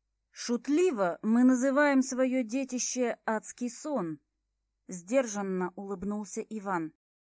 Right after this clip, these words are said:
Я лишь сосредоточенно прищурилась, пытаясь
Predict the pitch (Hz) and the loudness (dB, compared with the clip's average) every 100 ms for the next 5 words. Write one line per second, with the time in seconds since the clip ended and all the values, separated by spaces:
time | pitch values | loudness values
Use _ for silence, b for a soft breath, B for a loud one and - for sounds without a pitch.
0 | _ _ _ _ - 185 262 262 262 - | _ _ _ _ -6 0 2 2 -2 -4
1 | 233 226 226 240 - 247 - 226 220 - | -6 -6 -4 -4 -4 -6 -4 -4 -4 -6
2 | 220 220 - 302 269 190 185 214 - 240 | -6 -6 -6 -2 -2 -2 -6 -10 -6 -4
3 | 226 | -4